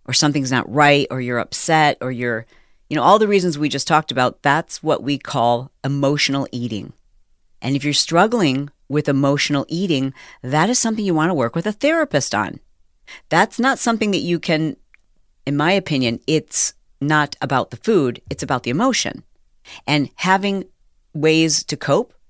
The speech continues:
having tools, having, like, resources at your fingertips so that you have different habits, ways of coping with what it is you're feeling, what it is you're experiencing, what it is you're going through. That is so powerful, and that should be done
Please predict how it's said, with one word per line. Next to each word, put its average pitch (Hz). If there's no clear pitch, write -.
having 160
tools, -
having, 165
like, 160
resources 175
at 170
your 165
fingertips 208
so -
that 160
you 151
have 139
different 233
habits, 190
ways 180
of 185
coping 185
with 143
what 156
it 143
is 147
you're 147
feeling, 123
what 156
it 151
is 147
you're 139
experiencing, 120
what 147
it 170
is 156
you're 156
going 143
through. -
That 185
is 214
so 160
powerful, 147
and 123
that 143
should 247
be 285
done 160